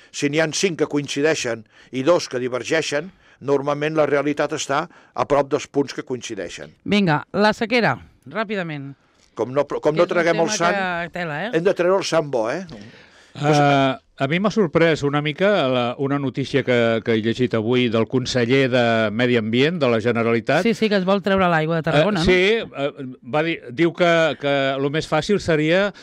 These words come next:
Speaker 3: portar amb vaixell des de Tarragona l'aigua a, a Barcelona, no?
Speaker 2: Sí.
Speaker 3: I entès en algú d'això, no?
Speaker 2: Sí, sí.
Speaker 3: Deia això.
Speaker 2: Sí, sí.
Speaker 3: Bueno, perquè sembla ser que el cabal de l'Ebre sí que, sí que el
Speaker 1: Sí, però
Speaker 3: cabal
Speaker 1: això
Speaker 3: de l'Ebre ha pujat, eh?
Speaker 1: Sí, però això és una autèntica parida,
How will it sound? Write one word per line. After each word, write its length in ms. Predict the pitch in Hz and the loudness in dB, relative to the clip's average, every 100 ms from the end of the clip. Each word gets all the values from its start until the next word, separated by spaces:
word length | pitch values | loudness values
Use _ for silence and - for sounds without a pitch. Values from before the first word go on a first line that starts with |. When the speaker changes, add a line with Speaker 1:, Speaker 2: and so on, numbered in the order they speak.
| - _ | -20 _
Speaker 3:
portar 380 | 139 139 160 165 160 | -4 0 2 4 2
amb 160 | 147 | 0
vaixell 400 | 147 - 165 196 185 | -2 2 0 0 0
des 160 | 170 156 | 0 0
de 80 | |
Tarragona 600 | 143 135 131 156 180 160 214 160 | 0 0 2 2 2 0 -8 -8
l'aigua 460 | 139 156 143 170 196 - 135 | 0 0 2 -2 -4 -14 -10
a, 140 | 131 - 117 | -10 -8 -6
a 20 | |
Barcelona, 540 | 120 - 127 185 156 120 | -6 -6 -4 -4 -4 -6
no? 140 | 196 233 | -8 -6
Speaker 2:
Sí. 140 | - | -2
Speaker 3:
I 20 | 180 | -2
entès 320 | 170 143 139 | 0 0 0
en 80 | 135 | 0
algú 220 | 131 139 | 0 -2
d'això, 240 | - 117 | -2 -4
no? 80 | 117 | -2
Speaker 2:
Sí, 140 | 196 196 | 0 0
sí. 160 | 180 196 - _ 127 | -2 -6 -10 _ 0
Speaker 3:
Deia 220 | 139 139 | 2 2
això. 220 | 139 110 - | -2 -4 -8
Speaker 2:
Sí, 160 | - 175 | -14 -12
sí. 80 | 196 220 | -14 -4
Speaker 3:
Bueno, 240 | 151 185 156 | 0 2 2
perquè 160 | 185 135 | 0 0
sembla 300 | 156 165 180 165 | 0 2 2 2
ser 220 | 190 180 | 0 0
que 80 | 143 | 0
el 80 | 135 - | -2 0
cabal 320 | 127 156 165 | 0 0 2
de 80 | 170 | 2
l'Ebre 320 | 175 160 156 208 185 _ - | 2 2 -2 -6 -16 _ -10
sí 160 | - 160 | -6 -2
que, 140 | 156 147 127 113 104 95 - _ _ _ | 0 0 -2 -4 -8 -12 -20 _ _ _
sí 160 | - 127 | -10 -6
que 160 | 127 | -4
el 640 | 117 110 101 87 95 - 120 | -2 -4 -6 -10 -14 -14 -4
Speaker 1:
Sí, 160 | 139 | -2
però 160 | 139 139 | 0 0
Speaker 3:
cabal 80 | 156 | 2
Speaker 1:
això 80 | |
Speaker 3:
de 80 | 156 | 2
l'Ebre 240 | 160 175 190 | 4 2 0
ha 80 | |
pujat, 400 | 156 131 160 175 | -2 0 0 0
eh? 100 | 127 170 - - | -4 -6 -8 -6
Speaker 1:
Sí, 80 | |
però 160 | 151 147 | -4 -4
això 160 | - 156 | -4 0
és 80 | |
una 80 | 180 | 0
autèntica 400 | 160 156 160 156 | 0 -2 -2 -2
parida, 440 | 139 147 175 131 | 0 2 2 -2